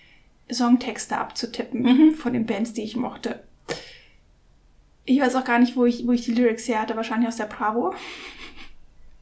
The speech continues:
Speaker 2: Ah, die
Speaker 1: Nee,
Speaker 2: waren ja
Speaker 1: zum
Speaker 2: noch auf
Speaker 1: Teil
Speaker 2: den C-D-Covern,
Speaker 1: Ja,
Speaker 2: da gab's ja noch
Speaker 1: stimmt.
Speaker 2: diese Heftchen in
Speaker 1: Stimmt, stimmt,
Speaker 2: den
Speaker 1: stimmt. Zum Teil
Speaker 2: So,
Speaker 1: waren die
Speaker 2: jetzt
Speaker 1: auf den C D-Covern
Speaker 2: outen wir uns dann
Speaker 1: drauf.
Speaker 2: aber langsam als über dreißig.
Speaker 1: Ja, das
Speaker 2: Ähm.
Speaker 1: wissen die Leute schon aus den vorherigen Folgen, dass wir schon knapp über dreißig sind.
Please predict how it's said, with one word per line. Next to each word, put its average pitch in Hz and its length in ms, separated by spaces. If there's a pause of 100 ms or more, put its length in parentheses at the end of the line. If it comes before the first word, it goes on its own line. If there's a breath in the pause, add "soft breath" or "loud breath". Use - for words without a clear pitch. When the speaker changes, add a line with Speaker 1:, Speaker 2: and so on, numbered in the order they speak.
(420)
Speaker 2:
Ah, 233 140
die 220 140
Speaker 1:
Nee, 302 80
Speaker 2:
waren 247 100
ja 247 60
Speaker 1:
zum 240 60
Speaker 2:
noch 233 80
auf - 60
Speaker 1:
Teil 262 100
Speaker 2:
den 214 140
C-D-Covern, 240 420 (140)
Speaker 1:
Ja, 202 40
Speaker 2:
da 202 100
gab's 208 220
ja 294 60
noch 311 80
Speaker 1:
stimmt. 262 100
Speaker 2:
diese 208 140
Heftchen 226 500
in 202 80
Speaker 1:
Stimmt, 262 240
stimmt, 277 160
Speaker 2:
den 254 180
Speaker 1:
stimmt. 254 200
Zum - 20
Teil 262 80
Speaker 2:
So, 277 60
Speaker 1:
waren 269 100
die 277 60
Speaker 2:
jetzt 262 180
Speaker 1:
auf 254 60
den - 0
C 285 100
D-Covern 320 220
Speaker 2:
outen 285 140
wir 262 80
uns 254 120
dann 233 160
Speaker 1:
drauf. 226 100
Speaker 2:
aber 233 100
langsam 262 280 (180)
als 262 340 (560 loud breath)
über 240 240
dreißig. 214 680 (800 soft breath)
Speaker 1:
Ja, 233 380
das 247 140
Speaker 2:
Ähm. 220 60
Speaker 1:
wissen 262 200
die 240 140
Leute 226 240
schon 240 100
aus 226 120
den 226 120
vorherigen 226 400
Folgen, 220 300
dass 220 180
wir 226 60
schon 214 400
knapp 220 180
über 226 200
dreißig 226 420
sind. 247 180